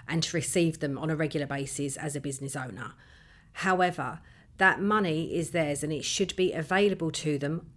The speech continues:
on demand. It isn't something that you can say, "Actually, no, I'm gonna withhold all the money until the end of the month because that's what suits my business." You have a responsibility that if you have a self-employed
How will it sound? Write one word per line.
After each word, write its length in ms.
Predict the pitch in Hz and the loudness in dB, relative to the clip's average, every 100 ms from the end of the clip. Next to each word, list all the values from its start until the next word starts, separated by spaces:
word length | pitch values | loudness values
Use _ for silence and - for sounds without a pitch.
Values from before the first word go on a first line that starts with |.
| - | 0
on 320 | 175 165 160 - | 2 2 -2 -4
demand. 600 | 170 165 151 135 139 - - - - | -2 0 0 -4 -10 -16 -18 -18 -4
It 120 | 156 | 0
isn't 240 | 185 208 190 | 2 2 0
something 440 | 214 196 196 175 | 0 0 0 -2
that 60 | 160 | -2
you 200 | 170 180 | -2 -2
can 160 | - | -2
say, 160 | 165 170 | -2 2
"Actually, 280 | 160 - 170 | 2 2 0
no, 80 | 170 | 0
I'm 80 | 165 | 0
gonna 140 | 175 | 0
withhold 420 | 165 156 175 170 | 0 0 2 2
all 100 | 160 | 2
the 80 | 151 | 2
money 220 | 160 156 | 2 2
until 240 | 151 - 160 | 0 0 0
the 140 | 160 | 2
end 120 | 151 | 0
of 60 | 143 | -2
the 40 | |
month 320 | 156 156 113 - | 0 0 0 -8
because 320 | 147 156 139 | -6 -4 -2
that's 280 | 160 117 - | -2 -4 -6
what 140 | - | -6
suits 340 | - 160 - | -2 -2 -2
my 180 | 180 170 | 0 0
business." 560 | 160 147 135 117 120 - - - - - - | 0 -4 -8 -12 -12 -12 -16 -20 -20 -20 -4
You 340 | 175 202 214 | 2 4 4
have 280 | 170 196 170 | 2 0 0
a 60 | 165 | 0
responsibility 960 | 156 - 180 147 170 180 170 - 151 | -2 -2 -4 -4 -2 0 0 -2 -2
that 160 | 143 117 | -2 -2
if 120 | 127 | -2
you 120 | 175 | 0
have 160 | 175 175 | 0 -2
a 40 | |
self-employed 840 | 165 - 175 175 180 - 180 170 | -2 -2 -2 -2 -6 -4 -2 -2